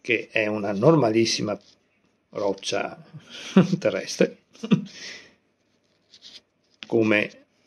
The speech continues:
questa qui, che è un semplice nodulo di limonite levigato dal vento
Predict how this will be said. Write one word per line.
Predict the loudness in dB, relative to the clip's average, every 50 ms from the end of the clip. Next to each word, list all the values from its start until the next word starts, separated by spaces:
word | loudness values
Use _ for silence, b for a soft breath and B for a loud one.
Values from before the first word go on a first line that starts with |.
| _ _ _ _ _ _ _ _ _ -20 -20 -20 -20 -20 _ _ _
questa | -10 -8 -8 -4 -4 -4 -4
qui, | -2 0 -2 -2 -2 -4 _ _ _ _ _ _
che | -10 -8 -8
è |
un | -6 -6 -6 -8
semplice | -8 -4 0 0 0 0 -2 -4 -6 -4 -2 -2 -2 -4 -6 b b b b b b b _ _ _ _ _ _ _ _ _ _ _ _ _ _ _ _ _ -6
nodulo | 0 2 4 4 6 6 6 6 6 6
di | 6 4
limonite | 4 4 4 4 2 2 2 2 0 0 0 0 0 0 0 0 -4 _ _ _ _ _ _ _ _ _ _ _
levigato | -4 0 0 2 2 4 4 4 4 2 2 2
dal | 2 2 4
vento | 4 4 4 4 2 0 -2 0 0 0 0 -2 -6